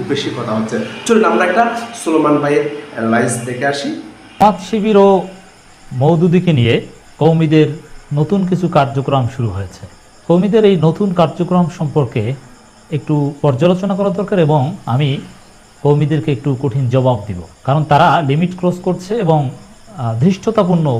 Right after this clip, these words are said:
Speaker 2: আপত্তিকর কথাবার্তা বলছে। বিষয় হচ্ছে শিল্পী মশিউর সুর সম্রাট হিসেবে পরিচিত, আপনারা তাকে জানেন। তিনি সুরে সুরে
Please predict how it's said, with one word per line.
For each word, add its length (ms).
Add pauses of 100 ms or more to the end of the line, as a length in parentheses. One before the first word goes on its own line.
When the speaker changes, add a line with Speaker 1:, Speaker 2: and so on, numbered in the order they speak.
Speaker 2:
আপত্তিকর 600
কথাবার্তা 380
বলছে। 280 (300)
বিষয় 340
হচ্ছে 320 (360)
শিল্পী 300
মশিউর 420 (100)
সুর 180 (100)
সম্রাট 340
হিসেবে 320
পরিচিত, 360
আপনারা 360
তাকে 200
জানেন। 300 (220)
তিনি 180 (600)
সুরে 360
সুরে 220